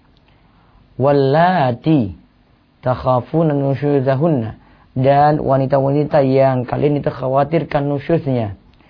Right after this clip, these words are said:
fa'iduhun, maka berilah nasihat pada mereka, wahjuruhun,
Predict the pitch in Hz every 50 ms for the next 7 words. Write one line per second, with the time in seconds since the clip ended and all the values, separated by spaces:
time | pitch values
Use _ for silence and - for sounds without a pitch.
0 | _ _ _ _ _ _ - - 139 131 131 123 127 151 170 165 143 135 135 127
1 | 120 117 123 131 120 107 98 92 90 - _ _ _ _ _ _ _ _ _ _
2 | _ _ _ _ _ _ _ _ _ _ _ _ _ _ _ _ _ _ _ _
3 | _ _ _ _ _ _ _ - 127 131 131 127 123 - 170 170 170 180 185 180
4 | 175 - _ _ _ _ _ _ _ _ _ _ _ _ _ _ _ _ _ _
5 | _ _ - - 127 139 151 170 165 165 143 - - 156 147 147 135 123 120 113
6 | 113 113 113 107 - - 120 123 131 143 160 151 135 143 151 156 160 160 160 156
7 | 147 160 160 135 113 98 95